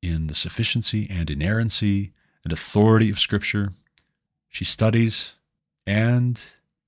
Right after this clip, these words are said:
she's from Africa, and she's from the Middle East, and she's from East Asia, and she's from South America, and she's from Australia or some island nation."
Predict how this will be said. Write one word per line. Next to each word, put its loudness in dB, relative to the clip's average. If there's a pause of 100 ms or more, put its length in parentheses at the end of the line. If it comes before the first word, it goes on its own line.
(140)
she's -2
from 0
Africa, -4 (1080)
and 4 (260)
she's -4
from 2
the 4
Middle 4
East, -8 (500)
and 6 (560)
she's 0
from 2 (520)
East -2
Asia, -4 (1000)
and 8
she's 4
from 4
South 4
America, 0 (520)
and 2
she's 0
from -2
Australia -4 (500)
or -4
some 2
island 2
nation." -4